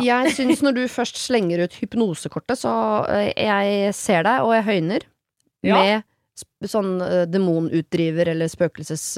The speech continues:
Speaker 1: altså Lilly Bendriss-aktig.
Speaker 2: Ja, men hun har jo ikke sagt at det spøker der da, har hun det?
Speaker 1: Nei, men det er jo, det er jo noe i det huset hun synes er skummelt,
Speaker 2: Ja.
Speaker 1: og hvis det da kommer inn en dame med en eller annen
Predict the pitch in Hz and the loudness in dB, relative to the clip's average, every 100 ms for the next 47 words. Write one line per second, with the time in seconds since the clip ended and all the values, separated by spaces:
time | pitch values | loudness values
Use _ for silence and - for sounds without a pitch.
0 | 165 185 202 190 180 175 151 156 165 - | -2 0 0 2 2 0 0 -2 -4 -8
1 | - 156 _ - 240 392 302 214 392 - | -12 -14 _ -6 -2 0 0 0 -2 -4
2 | 220 - 254 - 240 190 190 339 480 240 | -6 -8 -16 -6 -6 -4 -2 2 2 0
3 | 220 277 269 269 269 254 247 247 247 226 | 2 2 4 2 0 -2 -2 -2 0 0
4 | 285 294 233 233 226 214 208 196 165 - | 2 0 0 -2 -4 -2 0 -2 -4 -4
5 | 214 190 175 214 - - 170 180 311 - | -6 -4 -6 -6 -6 -6 -4 0 -2 -4
6 | 185 202 240 262 247 - - 226 165 156 | -4 -2 -2 0 -2 -2 -2 -2 -2 -4
7 | 175 208 214 175 165 190 - 175 160 175 | -2 0 2 0 -2 -6 -2 -2 0 0
8 | 185 180 | 0 -2